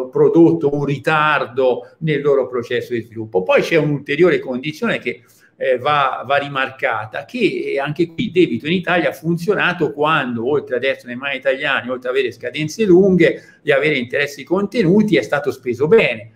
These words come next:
è stato destinato verso quel tipo di impieghi, il famoso debito buono, che non è una scoperta nuova, e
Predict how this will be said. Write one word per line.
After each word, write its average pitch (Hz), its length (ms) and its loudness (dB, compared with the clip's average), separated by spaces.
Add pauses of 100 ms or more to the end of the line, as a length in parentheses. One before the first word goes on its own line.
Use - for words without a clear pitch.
(120)
è 131 120 -8
stato 156 380 -2
destinato 151 920 0
verso 131 440 0
quel 127 240 -4
tipo 165 400 -4
di 135 300 -8
impieghi, 170 720 4
il 110 100 -8
famoso 127 460 -6
debito 123 440 -6
buono, 123 500 -2
che 123 120 -20 (560)
non 127 160 -10
è 135 60 -4
una 135 180 -10
scoperta 131 800 0
nuova, 123 600 2
e 120 460 -8